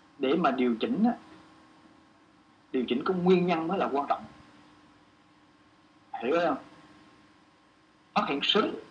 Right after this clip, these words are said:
nhưng mà mình đi điều chỉnh nguyên nhân. Còn khi phát hiện sớm á, mà mình càng đi theo cái ngọn á, là càng nguy hiểm.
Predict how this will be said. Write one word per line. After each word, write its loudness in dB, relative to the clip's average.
nhưng 0
mà 0
mình -4
đi 2
điều -2
chỉnh -2
nguyên -2
nhân. -2
Còn -6
khi 2
phát -2
hiện -4
sớm 0
á, -6
mà -10
mình -6
càng 2
đi 4
theo -4
cái -8
ngọn -4
á, 0
là -8
càng -4
nguy 0
hiểm. -2